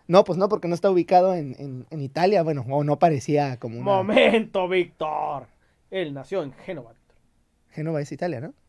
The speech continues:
Speaker 2: Pero lo mandaron los reyes españoles.
Speaker 1: Los reyes españoles. Bueno, pero ni, ni en España ni en Italia está ubicado, entonces, bueno, aparentemente parecía que era como Inglaterra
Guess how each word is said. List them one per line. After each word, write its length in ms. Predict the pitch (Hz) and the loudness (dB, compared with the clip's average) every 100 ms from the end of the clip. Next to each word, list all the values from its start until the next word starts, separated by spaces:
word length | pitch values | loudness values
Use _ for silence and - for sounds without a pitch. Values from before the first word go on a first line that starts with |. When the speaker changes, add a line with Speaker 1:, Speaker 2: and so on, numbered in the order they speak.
| _ _ | _ _
Speaker 2:
Pero 420 | - 170 175 151 143 _ - | -4 0 0 -2 -6 _ -10
lo 200 | 160 147 | -8 -6
mandaron 400 | 139 139 156 156 | -8 -6 -4 -4
los 120 | 135 | -8
reyes 240 | 147 147 | -10 -12
españoles. 340 | 143 _ 139 135 | -16 _ -14 -8
Speaker 1:
Los 120 | 135 | -8
reyes 220 | 113 107 143 | -8 -12 -14
españoles. 500 | - 196 240 - _ _ | -10 -10 -10 -14 _ _
Bueno, 200 | 170 160 | -4 -4
pero 140 | 143 147 | -2 -2
ni, 180 | 156 160 | 0 0
ni 220 | 165 170 | 2 2
en 120 | 165 | 2
España 480 | 151 - 269 359 370 | 0 2 2 4 2
ni 160 | 285 | 2
en 320 | 208 165 151 151 | 0 0 -2 -2
Italia 320 | 139 180 180 | 2 2 4
está 220 | 143 160 | 2 2
ubicado, 340 | 151 175 196 | 2 4 6
entonces, 360 | 220 190 175 156 | 6 2 -2 -2
bueno, 200 | 147 156 | 0 0
aparentemente 640 | 139 165 185 202 170 127 | 4 4 4 2 0 -2
parecía 460 | - 156 151 190 196 | -2 -2 2 4 4
que 120 | - | 4
era 400 | 170 185 185 160 | 4 4 4 2
como 220 | 143 131 | -2 -6
Inglaterra 640 | 135 120 117 143 131 113 | -6 -8 -8 -8 -8 -10